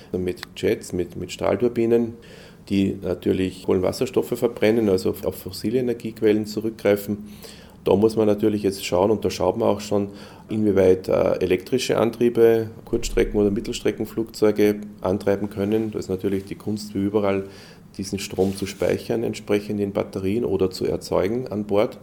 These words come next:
Hybridantriebe, so ein Gemisch aus Elektro- und Verbrennungskraftmaschinen für Flugzeuge.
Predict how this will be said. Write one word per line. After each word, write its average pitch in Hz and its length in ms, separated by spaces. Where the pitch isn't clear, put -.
Hybridantriebe, 113 1000
so 107 100
ein 95 80
Gemisch 98 460
aus 107 160
Elektro- 104 540
und 104 420
Verbrennungskraftmaschinen 104 1600
für 101 140
Flugzeuge. 101 640